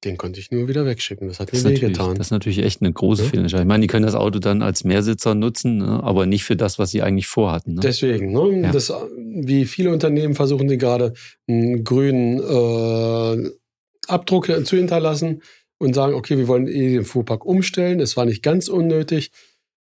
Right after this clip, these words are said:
Speaker 1: aber da hing, hing eine Förderung dran. Förderung für einen
Speaker 2: Mhm.
Speaker 1: Ausbau.
Speaker 2: Mhm.
Speaker 1: Und das musste dann umgestrickt werden. Das war ein bisschen kompliziert.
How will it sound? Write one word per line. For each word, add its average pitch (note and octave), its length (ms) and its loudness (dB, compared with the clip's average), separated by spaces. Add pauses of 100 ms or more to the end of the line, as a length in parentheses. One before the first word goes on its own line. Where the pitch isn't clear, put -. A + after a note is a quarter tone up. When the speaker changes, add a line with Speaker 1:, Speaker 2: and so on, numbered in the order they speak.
Speaker 1:
aber A#2+ 160 -6
da A#2+ 80 0
hing, C3 260 0
hing B2+ 200 2
eine C#3 120 4
Förderung C#3+ 440 0
dran. G2 300 -6 (220)
Förderung A2 260 -2
für D#3 140 -2
einen D3+ 160 4
Speaker 2:
Mhm. F3+ 60 2
Speaker 1:
Ausbau. G2+ 440 -2 (240)
Speaker 2:
Mhm. F#2 320 2 (240)
Speaker 1:
Und B2+ 80 -4
das A2 140 -2
musste C#3 220 0
dann D#3+ 80 2
umgestrickt D#3+ 640 -2
werden. G2 120 -2
Das A2 160 -2
war D#3 100 4
ein D3 60 0
bisschen D#3 180 -2
kompliziert. E3+ 640 0